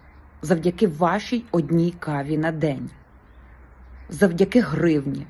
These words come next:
сто гривням. Так, не заперечую, є люди, які донатять по десять тисяч гривень. Кожна копійка важлива. Йде збір,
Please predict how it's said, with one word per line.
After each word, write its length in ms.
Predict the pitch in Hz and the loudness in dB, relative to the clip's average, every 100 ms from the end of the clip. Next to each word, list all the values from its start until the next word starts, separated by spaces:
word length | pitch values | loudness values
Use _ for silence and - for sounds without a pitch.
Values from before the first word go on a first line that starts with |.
| - | -14
сто 400 | - - 190 170 | -18 4 6 6
гривням. 640 | 135 151 147 135 127 - - - - - - - - - - - - - - - - - - - - | 2 0 0 0 -4 -8 -16 -20 -20 -20 -20 -20 -20 -20 -20 -20 -20 -20 -20 -20 -20 -20 -20 -20 -8
Так, 320 | 156 131 - - - - | -2 -2 -4 -18 -14 -4
не 340 | 165 160 160 | 0 2 0
заперечую, 680 | 180 240 147 139 143 - 151 - | 0 0 0 -2 -4 -12 -14 -10
є 220 | 151 160 | -2 0
люди, 280 | 135 135 185 | 0 -2 0
які 240 | 247 - | -2 -2
донатять 460 | 135 131 127 131 170 | -4 -2 -2 -6 -10
по 140 | - | -6
десять 360 | 170 143 127 131 | -4 -4 -6 -14
тисяч 440 | - 120 - - | -14 -14 -14 -14
гривень. 320 | 131 123 117 - - - - - - - - - - - - - - - - - - - - | -14 -14 -16 -18 -20 -20 -20 -20 -20 -20 -20 -20 -20 -20 -20 -20 -20 -20 -20 -20 -20 -20 -2
Кожна 380 | 175 170 156 | 2 2 0
копійка 480 | 139 135 - 127 - | -4 -6 -6 -8 -8
важлива. 560 | 131 135 131 123 123 - - - - - - - | -8 -8 -8 -10 -10 -14 -20 -20 -20 -20 -18 -10
Йде 360 | 143 139 185 | -4 2 4
збір, 460 | 190 165 143 139 - | 4 -2 -2 -2 -2